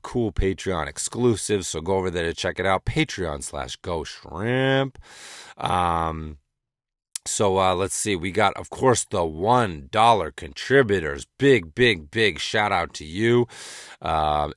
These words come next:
every dollar is appreciated, and some of you have been on there since the beginning, really holding it down. Much, much, much appreciated.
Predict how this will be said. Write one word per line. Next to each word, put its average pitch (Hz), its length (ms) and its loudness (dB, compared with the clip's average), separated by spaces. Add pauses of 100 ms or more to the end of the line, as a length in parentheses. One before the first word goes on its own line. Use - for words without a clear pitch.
every 87 640 2
dollar 92 540 2
is 95 300 -4
appreciated, 85 1040 -4
and 78 320 -10
some 98 240 -6
of 87 60 -8
you 80 80 -6
have 76 120 -10
been 80 120 -8
on 80 160 -6
there 76 140 -10
since 87 280 -10
the 80 80 -12
beginning, 73 640 -10
really 87 340 -4
holding 78 280 -6
it 71 140 -12
down. 76 320 -8
Much, 107 420 -2
much, 82 240 -8
much 76 260 -10
appreciated. 71 720 -10